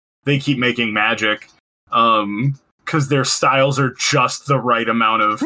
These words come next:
it's like comp-, complementary colors, like, across the color wheel. Like, you're just like, "Oh yeah, those two things work together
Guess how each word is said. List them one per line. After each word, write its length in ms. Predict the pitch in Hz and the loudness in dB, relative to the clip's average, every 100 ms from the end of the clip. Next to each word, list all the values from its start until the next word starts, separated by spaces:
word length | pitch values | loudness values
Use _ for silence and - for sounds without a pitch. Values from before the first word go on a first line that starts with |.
| 403 - _ _ | -8 -14 _ _
it's 200 | 175 156 | -2 2
like 200 | 208 185 | 0 0
comp-, 500 | - 170 160 151 175 | 0 0 0 -6 -10
complementary 720 | 143 170 147 165 151 151 135 | -2 -2 0 0 2 2 0
colors, 400 | 123 131 127 123 127 | 0 0 0 0 -2
like, 140 | 120 | -2
across 480 | 123 - 123 120 - | -2 0 0 -2 -2
the 100 | 127 | -4
color 380 | - 113 117 117 | -2 0 0 0
wheel. 260 | 110 110 | 0 0
Like, 220 | 135 139 | -2 0
you're 140 | 165 151 | 0 0
just 260 | 147 139 | 0 0
like, 160 | 143 123 | 0 0
"Oh 120 | 170 156 | 0 2
yeah, 380 | 143 127 113 - _ _ _ _ 139 | 2 2 0 -4 _ _ _ _ -2
those 320 | 160 160 143 | 0 2 -2
two 160 | 180 | -4
things 320 | 147 165 151 127 | 0 0 0 0
work 240 | 156 143 | -2 -2
together 560 | 170 143 135 127 120 | -2 0 0 0 -2